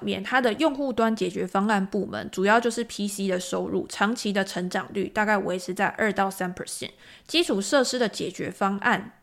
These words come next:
包括像伺服器啊、存储啊、网络硬体这些业务，预计将成长六到八percent。他们认为在下一波的技术扩张，也就是现在A I的趋势浪潮里面，他们都已经做好准备。不管今天是云端、边缘智慧，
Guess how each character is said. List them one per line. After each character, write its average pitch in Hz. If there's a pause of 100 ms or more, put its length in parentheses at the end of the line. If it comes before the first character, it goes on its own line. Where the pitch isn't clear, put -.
包 214
括 226
像 226
伺 247
服 196
器 220
啊、 190
存 185
储 190
啊、 190
网 185
络 208
硬 226
体 -
这 285
些 196
业 190
务， - (280)
预 269
计 254
将 214
成 196
长 190
六 226
到 196
八 185
percent。 - (260)
他 -
们 302
认 285
为 185
在 254
下 247
一 233
波 226
的 190
技 214
术 202
扩 -
张， 175
也 185
就 226
是 247
现 240
在 202
A 214
I 214
的 190
趋 208
势 190
浪 185
潮 -
里 -
面， 175
他 233
们 208
都 202
已 196
经 185
做 175
好 -
准 - (100)
备。 - (360)
不 277
管 226
今 214
天 254
是 254
云 190
端、 214
边 233
缘 190
智 202
慧， 202